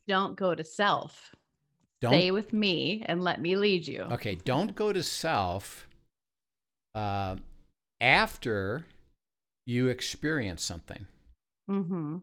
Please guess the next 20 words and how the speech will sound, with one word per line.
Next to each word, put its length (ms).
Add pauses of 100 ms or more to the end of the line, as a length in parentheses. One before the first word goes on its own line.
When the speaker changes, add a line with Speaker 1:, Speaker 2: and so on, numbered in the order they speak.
Speaker 2:
And 100
it 100
says, 320
"Be 520
angry," 560 (720)
Speaker 1:
Mm-hmm. 420
Speaker 2:
which 220
means, 400
by 180
definition, 880
uh, 200
he 160
says, 320
"Well, 100
first 320
of 100
all, 220
anger 360
isn't 420
sin." 300